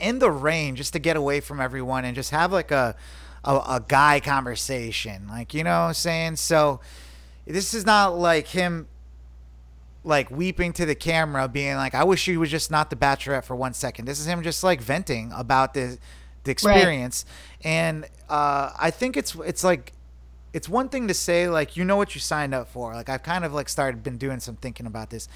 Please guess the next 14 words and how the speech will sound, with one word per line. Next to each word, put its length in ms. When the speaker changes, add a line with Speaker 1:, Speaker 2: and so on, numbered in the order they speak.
Speaker 1:
You 100
know 80
what 160
you 60
signed 320
up 100
for, 480
but, 360
you 180
know, 520
it, 300
it 140
doesn't 340
mean 480